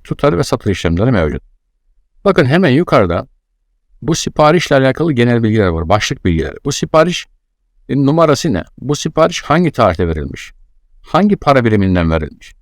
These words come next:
Pro ticaret altyapısı çoklu döviz sistemiyle çalışabilir. Dolayısıyla siz eğer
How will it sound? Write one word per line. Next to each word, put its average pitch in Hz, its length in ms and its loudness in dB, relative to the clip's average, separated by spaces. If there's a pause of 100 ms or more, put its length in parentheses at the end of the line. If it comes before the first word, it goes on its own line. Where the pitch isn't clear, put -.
(560)
Pro 139 160 2
ticaret 156 380 0
altyapısı 151 500 -2
çoklu 139 320 -2
döviz 139 180 2
sistemiyle 131 400 -2
çalışabilir. 117 640 -2
Dolayısıyla 131 460 0
siz 127 300 -4
eğer 120 320 0